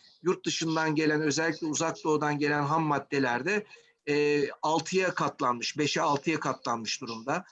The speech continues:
Ham madde fiyatlarında inanılmaz, e, artışlar. Zaten, e, tü-, e, tü-, üfe ile, e, tefe arasındaki farkı da yüzde yirmi beşlik bir puana kadar çıkardı.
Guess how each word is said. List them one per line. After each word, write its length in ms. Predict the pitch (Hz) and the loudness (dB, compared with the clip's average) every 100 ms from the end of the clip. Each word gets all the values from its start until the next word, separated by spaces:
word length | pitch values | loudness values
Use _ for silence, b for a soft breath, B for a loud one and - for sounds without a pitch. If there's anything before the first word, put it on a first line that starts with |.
| B B B | B B B
Ham 240 | - 160 214 | -2 2 4
madde 380 | 214 185 - 156 | 4 0 0 0
fiyatlarında 720 | 180 165 160 - 165 160 156 | 2 0 -2 -2 0 0 0
inanılmaz, 840 | 160 160 165 160 156 165 151 - - | 2 2 4 2 2 2 0 -2 -4
e, 180 | 139 139 | -2 0
artışlar. 800 | 127 143 143 - - - 151 - - b - | 2 0 0 -4 -8 -4 -2 -2 -8 b -8
Zaten, 500 | - 165 156 160 160 _ | -2 0 0 -2 -2 _
e, 40 | 143 147 147 143 | -8 -4 -2 -4
tü-, 280 | - - - - _ _ _ _ _ - | -6 -14 -14 -20 _ _ _ _ _ -4
e, 60 | 143 | 0
tü-, 360 | 139 139 185 - | 0 0 -6 -4
üfe 320 | 175 - 175 | -6 -2 0
ile, 280 | 160 165 170 - _ _ _ _ - | 2 0 -2 -8 _ _ _ _ 0
e, 240 | 143 143 | 2 2
tefe 300 | - 180 170 | 0 -4 0
arasındaki 640 | 160 151 143 156 151 143 147 | 0 2 0 -2 -2 -2 -2
farkı 400 | 156 147 151 151 | -2 -2 -4 -4
da 220 | 156 156 B B B _ | -4 -4 B B B _
yüzde 280 | 135 135 156 | -2 0 2
yirmi 260 | 151 151 156 | 4 4 2
beşlik 380 | 147 - 160 | 0 -2 -4
bir 120 | 151 143 | -4 -2
puana 340 | 147 147 151 | 0 2 0
kadar 320 | 147 143 127 | 0 0 -2
çıkardı. 640 | - - 143 123 113 147 | -4 -2 0 -2 -2 -4